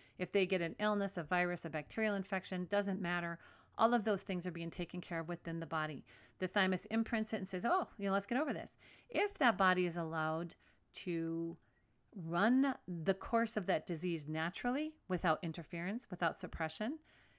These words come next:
um, we can interfere enough with homeopathy just to help the body through it naturally, 'cause it's not going to suppress.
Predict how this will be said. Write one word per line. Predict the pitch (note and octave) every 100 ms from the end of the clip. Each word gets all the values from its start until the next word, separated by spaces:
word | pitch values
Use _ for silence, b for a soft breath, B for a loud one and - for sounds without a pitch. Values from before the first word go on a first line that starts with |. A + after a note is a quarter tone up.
| b b b
um, | F3+ E3+ F3
we | G3+
can | A3+ G#3
interfere | G#3 G3 G3+ G#3 G3
enough | F3+ E3+ F3 A3
with | A#3
homeopathy | A#3 G#3 G3 F#3 F#3 G3 G3
just | F3 -
to |
help | F3 F3+ F3
the | F3
body | E3+ E3 E3
through | - F3
it | F3+
naturally, | D#3+ E3 F3 A3 A3
'cause | G#3 D#3+
it's | D#3
not | D3+ D3 -
going | F#3+ F#3
to | F#3
suppress. | G3 G3+ G3+ G#3 A3 -